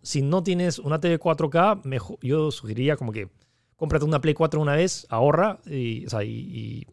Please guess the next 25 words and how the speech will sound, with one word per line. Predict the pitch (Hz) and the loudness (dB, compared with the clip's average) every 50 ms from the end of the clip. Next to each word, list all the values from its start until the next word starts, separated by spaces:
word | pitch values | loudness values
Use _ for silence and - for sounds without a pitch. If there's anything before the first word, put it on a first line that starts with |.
| _ _ | _ _
o | 104 | -10
sea, | 101 95 92 - _ _ | -10 -10 -10 -10 _ _
juega, | _ _ 156 165 151 156 156 | _ _ 0 4 4 6 6
disfruta | 143 120 - 165 151 160 156 | 4 2 2 2 2 2 4
la | 147 135 131 | 4 2 0
Play, | 135 - 123 120 | 0 -4 -6 -6
Play | 117 - - 131 131 | -6 -4 -2 -2 -2
cuatro | 131 160 156 156 156 160 | 2 4 4 4 4 2
o | 143 | 2
la | 131 127 131 | 2 2 0
Xbox | 131 139 139 143 135 | 0 2 2 2 2
One | 131 117 113 | 2 2 2
ahorita, | 113 139 165 156 160 190 208 - - - _ _ _ _ _ | 2 2 2 2 2 0 0 -2 -8 -18 _ _ _ _ _
y | - 135 127 | -2 0 0
recién | 127 123 117 - - - 170 165 165 165 160 143 | 2 2 0 -2 -2 0 0 2 2 2 0 0
cuando | - 127 120 113 107 - | -2 -2 -2 -2 -4 -6
consigas | - 120 120 113 - 202 190 185 165 165 | -8 -8 -8 -6 0 2 4 4 4 2
una | 170 156 | 0 0
T | 147 160 | 2 2
V | 151 151 | 2 2
cuatro | 147 160 147 127 147 127 | 2 0 -2 -2 -2 -2
K, | - 165 175 196 180 | 0 2 2 2 0
considera | - - 127 104 - - 127 131 131 139 139 143 | -2 -4 -4 -4 -2 -2 0 2 4 4 2 2
ahorrar | 139 113 110 113 120 127 127 131 127 | 2 2 2 2 2 2 2 2 0
para, | - 127 113 104 110 101 95 95 98 - | 0 -2 0 0 0 -2 -2 -4 -6 -10